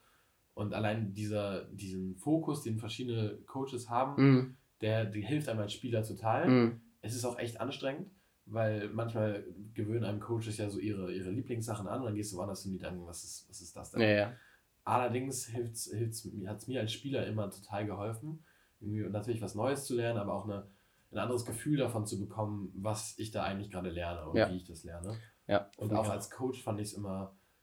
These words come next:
Speaker 1: ganz gut, wenn, wenn ich mal nicht da war und dann irgendwie eine Vertretung da war oder wenn wir verschiedene,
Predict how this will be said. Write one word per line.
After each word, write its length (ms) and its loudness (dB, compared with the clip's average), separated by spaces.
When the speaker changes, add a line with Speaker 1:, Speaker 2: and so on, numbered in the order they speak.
Speaker 1:
ganz 260 -4
gut, 280 0
wenn, 360 0
wenn 100 -2
ich 120 -6
mal 100 -4
nicht 220 -2
da 160 2
war 200 2
und 120 -2
dann 120 -4
irgendwie 200 -2
eine 100 -4
Vertretung 640 -4
da 160 0
war 360 -2
oder 200 -2
wenn 300 -4
wir 120 -4
verschiedene, 580 -4